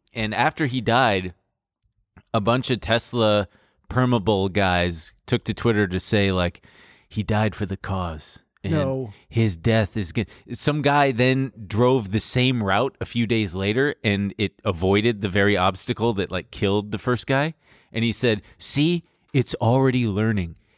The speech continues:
Speaker 1: His sa-
Speaker 2: Oh, dude.
Speaker 1: Speaking of Tesla, th-, what is this about Elon Musk's social calendar? You said you felt bad for him for a moment?
Speaker 2: I did feel bad.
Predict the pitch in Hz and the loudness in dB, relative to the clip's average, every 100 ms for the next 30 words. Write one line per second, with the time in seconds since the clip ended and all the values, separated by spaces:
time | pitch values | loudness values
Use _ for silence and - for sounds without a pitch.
0 | _ - 151 147 - 214 214 175 131 - | _ -2 -2 0 2 6 8 6 2 -2
1 | 208 220 165 127 - - 170 143 101 123 | 2 2 2 -2 -4 -2 0 0 2 0
2 | 127 104 87 92 92 90 120 156 151 151 | 2 0 0 -6 -12 -6 -4 -2 -4 -2
3 | 127 117 113 110 117 117 101 107 107 - | 0 2 2 2 0 0 0 0 -2 -6
4 | - - _ - - 113 113 110 90 - | -12 -14 _ -14 -4 -2 0 -2 -2 -4
5 | 87 80 - - _ - 139 226 196 - | -6 -6 -14 -18 _ -6 -2 -2 -2 0
6 | 151 117 95 110 131 165 165 - 175 175 | 0 2 2 2 2 -2 -2 -2 -2 -2
7 | 190 214 - 156 151 143 147 127 131 127 | -4 -6 -6 -2 -2 -2 -4 -2 -4 -4